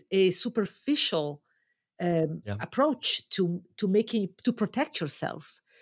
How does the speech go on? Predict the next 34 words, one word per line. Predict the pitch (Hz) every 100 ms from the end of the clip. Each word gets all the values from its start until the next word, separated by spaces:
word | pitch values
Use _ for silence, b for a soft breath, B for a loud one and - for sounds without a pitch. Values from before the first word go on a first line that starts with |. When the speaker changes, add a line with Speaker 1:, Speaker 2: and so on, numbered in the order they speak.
| b
Speaker 1:
But | 170 214
deep | 175 320
inside, | 330 294 233 208 196
you, | 202
you | 190 208
don't | 226 208
feel | - 247 262
that | 202
you | 185 175
have | 175 165 160 151 _ -
goodness. | 160 214 147 120 - - _ _ _ _ _ _ _ _ _ _ _ b b b b -
Um, | 208 214
I'll | 233
give | 208
an | 294
example | 254 170 202 196 180 170
Speaker 2:
Yep. |
Speaker 1:
that | 170
I, | 165 170
that | 196
I | 190 170
love | 180 190 185
Speaker 2:
Yeah. |
Speaker 1:
when | 170 175
I |
say, | 170 190 175 175 165 160 _ _ _ _
"Just | 170 269 381
remind | 339 214 202 185
yourself | 180 - 170 165
of | 170
the | 160
good | 151 226 185
in | 185
you | 165 135 135